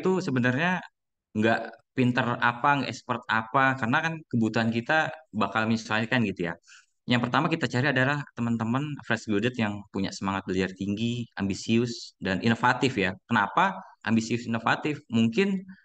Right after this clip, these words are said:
nggak semua pegawai yang udah kerja itu punya ambisiusnya sama gitu ya, rate, rate-nya sama, dan inovatif. Eh, teman-teman fresh graduate kita hire yang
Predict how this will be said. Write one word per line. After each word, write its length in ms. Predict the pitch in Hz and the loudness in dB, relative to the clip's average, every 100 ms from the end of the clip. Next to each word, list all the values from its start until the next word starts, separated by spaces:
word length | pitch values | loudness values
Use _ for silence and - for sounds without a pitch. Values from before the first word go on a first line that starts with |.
| _ | _
nggak 180 | 110 110 | 0 0
semua 240 | 127 131 127 | 0 0 0
pegawai 480 | 120 113 107 127 165 | 0 2 2 2 0
yang 60 | 143 | 0
udah 160 | 113 107 | -2 -2
kerja 340 | 107 98 107 101 | -6 0 0 0
itu 320 | 101 160 - _ | -2 -4 -6 _
punya 280 | 110 110 110 - - _ _ _ _ _ 117 | 0 0 0 -4 -20 _ _ _ _ _ 2
ambisiusnya 640 | 123 131 120 156 156 - - | 4 4 2 2 2 0 -2
sama 320 | 123 131 147 107 | 2 4 2 0
gitu 160 | - 101 | -2 0
ya, 40 | 104 | -2
rate, 140 | - - | -4 -4
rate-nya 240 | 104 131 127 | -2 -2 -2
sama, 300 | 101 95 85 - | 0 0 -2 -2
dan 100 | 104 113 | -2 0
inovatif. 600 | 135 127 98 95 92 85 - _ _ _ _ - | 2 2 0 -2 -4 -6 -12 _ _ _ _ -6
Eh, 180 | 90 92 90 | -2 0 2
teman-teman 340 | 147 170 196 190 | 2 4 2 0
fresh 180 | 160 135 | -2 -2
graduate 280 | 131 131 131 | 0 0 -2
kita 160 | 120 | -2
hire 480 | 123 190 123 123 127 _ _ _ _ _ _ | 0 2 2 0 -4 _ _ _ _ _ _
yang 320 | 113 123 120 | -2 0 0